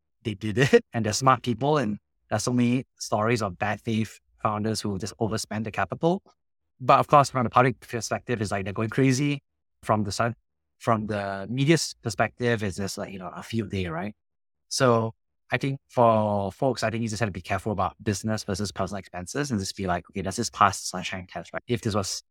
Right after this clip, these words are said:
in the media, would I be happy to defend this moment?" So overall, I think startup founders can deploy capital responsibly by,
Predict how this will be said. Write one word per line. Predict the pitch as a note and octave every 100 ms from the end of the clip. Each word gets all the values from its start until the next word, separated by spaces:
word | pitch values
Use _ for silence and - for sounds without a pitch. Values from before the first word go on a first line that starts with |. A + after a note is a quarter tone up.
| _
in | -
the | G2+
media, | F#2+ F#2+ G2+ F#2+ F#2+
would | F2
I | F2 F2+
be | F2 E2+
happy | - F2+ G2
to | E2+
defend | E2 - F2 E2+
this | - -
moment?" | E3+ E3 - _
So | - C3+
overall, | C3+ C3+
I | B2
think | B2
startup | - A#2+ A2
founders | G#2+ G#2+
can | - F#2+
deploy | - G#2
capital | - G2+ - G2+
responsibly | F#2+ F#2 F#2+ F#2+ F#2+ G#2 G#2
by, | F#2